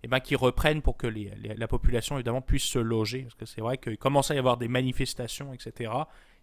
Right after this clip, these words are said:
Et on sait qu'en Chine, euh, l'opposition, euh, politique ou même la protestation peut être punie, euh, en fait, peut être, tu peux être condamné à mort, hein, évidemment, si, euh,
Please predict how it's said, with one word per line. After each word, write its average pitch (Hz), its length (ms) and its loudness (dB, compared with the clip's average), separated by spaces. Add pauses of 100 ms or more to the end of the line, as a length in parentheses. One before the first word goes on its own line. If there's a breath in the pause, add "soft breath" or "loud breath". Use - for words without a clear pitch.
Et - 80 -8
on 110 100 -8
sait 143 180 -6
qu'en 123 180 -4
Chine, 143 420 -6 (420 soft breath)
euh, 107 180 -4
l'opposition, 143 1000 2
euh, 110 80 -2
politique 123 480 -4
ou 131 60 -4
même 135 160 -2
la 123 80 -2
protestation 135 840 -2
peut 123 160 4
être - 180 -8 (120)
punie, 131 420 4
euh, 101 80 -4
en 107 80 -12
fait, 127 180 -2
peut - 120 -2
être, - 120 -6 (160)
tu - 80 -14
peux 123 100 -2
être - 60 -8
condamné 127 400 2
à 117 120 0
mort, 110 380 -4
hein, - 80 -10
évidemment, 110 280 -10
si, 107 300 -6
euh, 98 60 -8